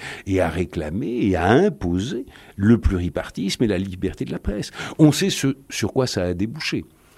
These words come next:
Ça a débouché sur une victoire, euh, des islamistes, euh, à des élections, l'interruption du processus électoral par l'armée, dix ans d'une guerre civile abominable, et cetera. Mais finalement, quand on remonte un peu dans le temps, dans le temps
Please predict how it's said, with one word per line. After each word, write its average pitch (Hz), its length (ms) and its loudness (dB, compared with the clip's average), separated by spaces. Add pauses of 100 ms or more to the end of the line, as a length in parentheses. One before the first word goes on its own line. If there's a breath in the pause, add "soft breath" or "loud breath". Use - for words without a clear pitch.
(120)
Ça 104 200 2
a 80 60 2
débouché 85 640 -2
sur - 280 -2
une 87 80 0
victoire, 87 540 -4 (360 loud breath)
euh, 80 140 -4
des 80 260 -6
islamistes, 117 920 -6
euh, 76 760 -8 (220)
à 76 120 -8
des 85 240 -6
élections, 139 640 0
l'interruption 87 640 -4
du 82 80 -6
processus 80 480 -8
électoral 82 440 -10
par 101 160 -10
l'armée, 117 420 0
dix 95 400 -4
ans 98 100 -2
d'une 87 200 -6
guerre 85 200 -8
civile 92 380 -8
abominable, 104 560 -4
et 101 80 -6
cetera. 185 440 -6 (380 loud breath)
Mais 202 80 -2
finalement, 214 320 -2
quand 160 240 -4
on 160 80 -2
remonte 175 520 -2
un 92 100 -2
peu 101 260 -4
dans 85 220 -4
le 76 160 -6
temps, 76 320 -8
dans 80 160 -4
le 98 160 2 (260)
temps 127 240 -6